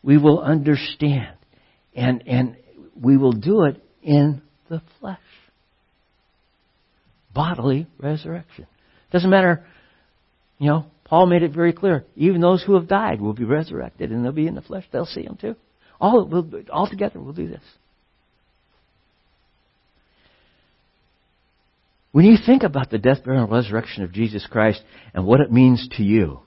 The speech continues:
and, and to the body of Christ and to all who believe in Christ,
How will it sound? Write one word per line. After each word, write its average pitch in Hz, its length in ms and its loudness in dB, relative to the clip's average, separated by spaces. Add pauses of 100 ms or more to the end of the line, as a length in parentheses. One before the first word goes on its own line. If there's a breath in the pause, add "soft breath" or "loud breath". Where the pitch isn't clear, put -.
(600)
and, 104 320 -2
and 95 160 -6
to 101 100 -14
the 90 80 0
body 110 320 0
of 87 100 -4
Christ 73 380 -10
and 80 100 -18
to 98 100 -6
all 127 320 2
who 110 140 4
believe 101 400 4
in 95 100 -4
Christ, 87 340 -4